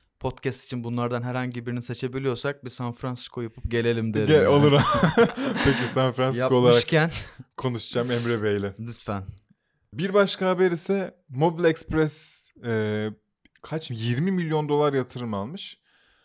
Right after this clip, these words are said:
Speaker 2: Şimdi id-, aslında bu kesin bir haber değil. Böyle
Speaker 1: Hı hı.
Speaker 2: bir duyum, sağda solda herkes görmüştür zaten.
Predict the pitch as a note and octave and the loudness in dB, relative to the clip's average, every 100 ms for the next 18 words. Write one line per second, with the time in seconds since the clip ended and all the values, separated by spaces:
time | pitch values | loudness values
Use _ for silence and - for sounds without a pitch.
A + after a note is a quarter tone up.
0 | _ _ - D#3 E3+ F3+ - _ _ _ | _ _ -14 -10 -8 -8 -12 _ _ _
1 | _ _ D3+ C#3+ C3+ C#3 C3+ F3 G#3+ A3 | _ _ -10 -6 -2 0 -2 2 2 2
2 | A3+ G#3 - E3 - G3+ F#3 F3 F#3 E3+ | -2 -6 -2 -2 0 2 2 4 4 2
3 | D#3+ D3+ - _ _ - C#3 C#3+ C#3 B2 | -2 -4 -10 _ _ -2 0 0 -2 -2
4 | D3+ C#3 C3+ D3 C#3+ C#3 D3+ C#3+ C#3+ C3+ | -2 0 -2 0 0 -2 -6 -4 -2 -4
5 | - - C#3 C#3 C#3 - A2+ G#2 G#2 - | -6 -6 0 0 -2 -8 -10 -4 -4 -4
6 | F3 | -8